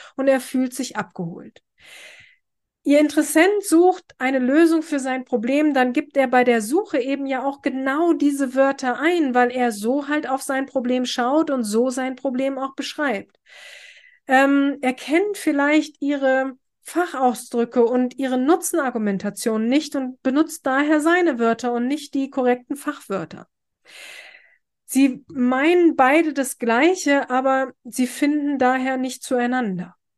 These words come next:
Lassen Sie mich Ihnen zwei Beispiele geben, die auch, ähm, die Folgen, die dies nach sich zieht, dann einmal aufzeigen. Also,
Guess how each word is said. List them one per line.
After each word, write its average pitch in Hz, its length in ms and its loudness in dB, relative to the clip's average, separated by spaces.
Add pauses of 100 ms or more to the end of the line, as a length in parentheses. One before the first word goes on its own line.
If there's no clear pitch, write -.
(460)
Lassen 320 360 2
Sie 330 100 6
mich 320 380 4
Ihnen 285 640 -2
zwei 254 340 0
Beispiele 220 580 -4
geben, 247 360 0
die 233 160 -4
auch, 262 400 0
ähm, 247 340 2
die 240 160 0
Folgen, 339 720 4 (640)
die 277 420 2 (280)
dies 254 200 -4
nach 262 280 4
sich 269 260 -4
zieht, 285 340 0
dann 254 220 2
einmal 262 340 -2
aufzeigen. 202 760 -2
Also, 262 420 2